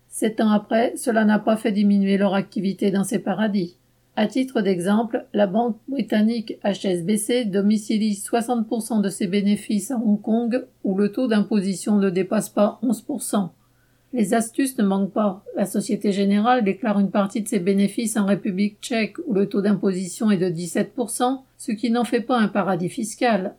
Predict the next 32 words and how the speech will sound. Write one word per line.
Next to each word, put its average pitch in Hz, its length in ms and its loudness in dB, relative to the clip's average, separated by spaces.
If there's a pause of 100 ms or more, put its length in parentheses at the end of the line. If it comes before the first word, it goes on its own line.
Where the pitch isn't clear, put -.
mais 202 100 2
la 190 140 2
différence 208 560 0
avec 180 240 0
le 196 120 2
taux 220 140 -2
d'imposition 202 640 0
français 208 440 0
de 180 100 -2
vingt-six 220 380 0
pour - 240 -8
cent 214 480 0
rend 208 260 0
l'opération 196 640 0
attractive. 226 720 -4 (580)
L'observatoire 226 840 0
constate 226 420 -2
ainsi 202 360 0
que, 214 320 0 (100)
ouvrez 196 260 -4
les 185 100 0
guillemets, 196 480 -2 (140)
les 233 120 -2
bénéfices 233 560 0
comptabilisés 214 760 0
dans 214 140 2
les 190 120 0
paradis 220 460 -2
fiscaux 208 560 -2
sont 214 280 -2
anormalement 202 600 2
élevés, 190 480 0